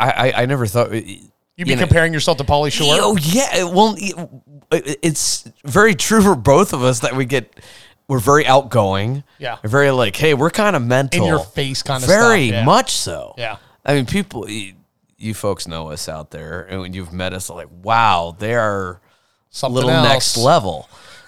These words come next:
Speaker 1: But admittedly, life's too short. He went out there, like, it's amazing h-, how, how
Speaker 2: He didn't even try to adapt.
Speaker 1: No, he was just like, "I'm gonna be me."
Speaker 2: Yeah.
Speaker 1: And you can either jump on board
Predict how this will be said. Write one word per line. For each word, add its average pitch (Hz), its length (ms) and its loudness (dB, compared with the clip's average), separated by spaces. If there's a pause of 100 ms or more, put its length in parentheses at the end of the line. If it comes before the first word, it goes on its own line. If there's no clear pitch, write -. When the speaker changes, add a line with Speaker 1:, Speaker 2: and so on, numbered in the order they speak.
(560)
Speaker 1:
But - 240 -4 (280)
admittedly, 120 600 -4
life's 135 340 -2
too 110 180 -4
short. 113 460 -2
He 190 180 -2
went 185 260 2
out 151 280 -2
there, 98 400 -4 (440)
like, 147 540 2 (220)
it's - 160 -2
amazing 165 480 0
h-, 131 60 2 (100)
how, 113 440 2
how 110 140 2
Speaker 2:
He 247 60 4
didn't 240 160 2
even 196 140 0
try 170 140 0
to 143 100 -2
adapt. 113 380 -4
Speaker 1:
No, 226 400 6
he 160 160 2
was 233 220 2
just - 220 -2
like, 160 180 2
"I'm 226 160 2
gonna 269 160 2
be 139 180 2
me." 113 560 0
Speaker 2:
Yeah. 123 320 -4
Speaker 1:
And 147 160 0
you 190 80 0
can 175 140 -4
either 143 260 2
jump 123 460 0
on 190 220 2
board 160 520 2